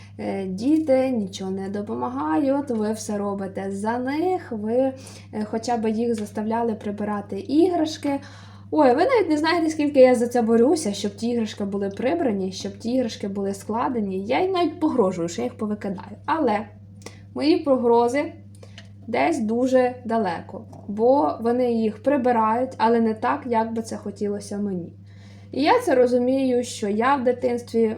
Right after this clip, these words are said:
робила так само. <laughs> Я думаю, що я так само прибирала, не так би,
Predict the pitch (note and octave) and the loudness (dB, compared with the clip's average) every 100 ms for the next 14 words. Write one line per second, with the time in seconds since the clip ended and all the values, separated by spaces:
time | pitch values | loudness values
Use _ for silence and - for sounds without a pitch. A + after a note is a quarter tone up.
0 | - G#3 G3 G#3+ G3+ G3 F#3+ - A3+ G#3 | -6 -4 -2 -2 -2 -2 -4 -6 -4 -2
1 | G3 - - G#3+ G#3 G#3+ A3 A3 - A#3+ | -4 -10 -2 0 0 -2 -4 -8 -10 2
2 | C4+ A#3+ A#3+ B3 C#4 B3+ A#3+ B3 A#3 A3+ | 4 4 4 4 4 4 4 4 2 2
3 | A3 - A3+ G3+ G3 G#3+ G#3+ A#3 D#4+ F#4+ | -2 -2 -4 -4 -4 -4 0 2 2 0
4 | D#4+ A#3+ A3+ B3 D4 D4+ B3 | -2 -4 -2 -2 -2 0 -2